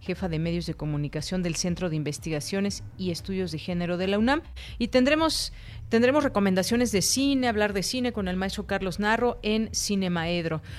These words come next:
Como todos los días, tendremos las secciones de cultura, la información internacional también, nacional, y también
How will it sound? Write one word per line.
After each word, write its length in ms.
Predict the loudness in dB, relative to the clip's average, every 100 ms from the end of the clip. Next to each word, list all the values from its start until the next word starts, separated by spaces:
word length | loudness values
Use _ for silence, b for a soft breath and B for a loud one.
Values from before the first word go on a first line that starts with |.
| B
Como 200 | 0 2
todos 220 | 6 8
los 200 | 8 4
días, 260 | 4 2 2
tendremos 400 | 2 2 0 0
las 120 | 0
secciones 440 | -2 -4 -2 -2 -2
de 80 |
cultura, 560 | -4 -4 -2 0 4 4
la 160 | 2 -2
información 840 | -4 -4 -6 -4 -4 -4 -2 -2
internacional 840 | -2 -4 -4 -4 -2 -2 0 0
también, 480 | 0 -2 0 0 0
nacional, 580 | 0 -2 -2 0 0 0 B B B B
y 320 | -6 -2 -2 -2
también 580 | -4 -2 -2 0 -2